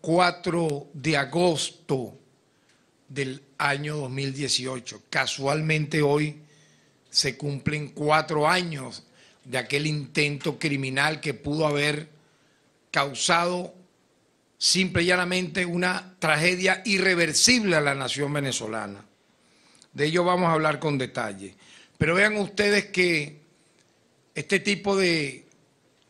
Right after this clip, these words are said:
acechanzas, este tipo de amenazas, este tipo de acciones totalmente brutales no parecieran cesar, parecieran no tener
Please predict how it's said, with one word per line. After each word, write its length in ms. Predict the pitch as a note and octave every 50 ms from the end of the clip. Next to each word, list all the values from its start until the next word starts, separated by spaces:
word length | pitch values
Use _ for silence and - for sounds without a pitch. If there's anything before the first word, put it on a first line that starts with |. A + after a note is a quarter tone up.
| _ _ _ _ _ -
acechanzas, 840 | C3+ C3+ - D#3 C3+ - G3 G#3 F#3+ F#3 F3 D3 - D3 D3 D3
este 200 | D#3 D3 C3 D#3
tipo 260 | C#3+ D#3+ E3+ F3 F3+ F3
de 80 | E3+
amenazas, 1080 | D#3 D3 C#3+ C#3+ C#3+ D#3+ - F3+ D3+ - - - C3+ B2 - - - - - - - _ _ - - - - - _ _ _ _ _ _ _
este 240 | - - - F#3
tipo 300 | E3 F#3 F#3 D3+ F3+ F#3+
de 60 | F3+ E3
acciones 580 | D3+ C3 - - - F3+ F3+ F3+ F#3 F3 F3+
totalmente 640 | - D#3 D3+ - F3 F3 F3 F3 F3 F3 D#3+ C#3 F3+
brutales 800 | D#3+ D3+ D3+ E3 D#3 D3+ D3 - G3+ F#3 F3 E3+ D#3 D3 C#3 C3+
no 640 | D3 D#3 E3 E3 E3 E3+ E3+ E3 E3 C#3 G#2+ - - _ _ _ _ _ _ _ _ -
parecieran 840 | D#3 D3+ D3+ C#3+ C#3 - F#3+ G3+ G3+ F#3 E3 C#3+ B2+ A#2 G#2 G#2 - _ _ _ _ _ _ _ _ _ _ _ _ _ _ _ _ _
cesar, 720 | - - - C#3+ B2+ - - G3 G3 F#3 E3 C3+ A2+ G#2 - _ _ _ _
parecieran 500 | - C3 C3 - - E3+ F3 F3 F3+ F3+
no 160 | F3+ F3+ -
tener 640 | - F#3 E3+ E3 F3 G3 G3+ F#3 D#3+ C#3 A#2+ -